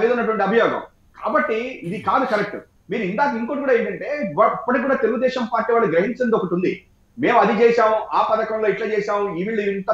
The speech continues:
తింటున్నారు అంటే, మరి ఐదేళ్ల పాటు మీరు ఏం చేశారు అనేటువంటిదే ప్రజలు అడుగుతా ఉన్నారు. మీరు ఇంకొకటి నేను చెప్పదలుచుకున్నా, ఇవాళ రోజున ఎంతసేపటికి కూడా వెల్ఫేర్ స్కీమ్స్ చేస్తున్నాడు, అభివృద్ధి లేదు. మీరు ఏం అభివృద్ధి చేశారు? మీరు ఏం అభివృద్ధి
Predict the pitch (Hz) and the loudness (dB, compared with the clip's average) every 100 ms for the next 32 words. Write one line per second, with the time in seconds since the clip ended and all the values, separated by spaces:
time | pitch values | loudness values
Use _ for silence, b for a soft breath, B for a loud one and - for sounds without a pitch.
0 | 214 214 226 214 202 190 165 131 - _ | -2 -4 0 2 4 4 2 -2 -4 _
1 | _ 285 - - 277 311 302 302 285 311 | _ -4 0 0 2 2 2 2 0 0
2 | 269 196 262 277 254 262 254 254 247 247 | 2 2 2 0 0 2 2 2 0 0
3 | 254 - 262 262 240 262 226 160 - - | -2 0 0 2 2 2 2 2 -2 -12
4 | _ _ 196 147 185 277 277 254 240 226 | _ _ -2 -2 -2 -2 0 0 0 0
5 | 214 208 - 269 269 269 - 175 - - | 2 2 0 2 2 2 0 -4 -6 -10
6 | _ - 190 285 285 269 269 220 220 - | _ 2 4 4 4 4 4 2 2 -2
7 | - - 165 277 277 254 262 247 233 220 | -12 -4 -2 0 0 0 0 0 2 2
8 | 202 190 160 240 262 254 262 240 214 226 | 2 0 -2 0 0 0 -2 -4 -4 0
9 | 220 - _ _ 220 214 233 214 202 208 | 0 -2 _ _ 0 2 2 4 4 0
10 | - - _ 175 233 202 202 196 214 202 | -4 -16 _ 2 2 2 2 4 6 6
11 | 196 - - _ 226 285 262 233 320 330 | 4 0 -14 _ -10 -6 -4 -2 0 2
12 | 302 294 302 294 - 254 202 - - - | 2 0 -2 -4 -4 0 0 0 -6 -20
13 | _ 151 208 180 277 294 247 226 220 | _ -4 2 4 4 2 0 0 -2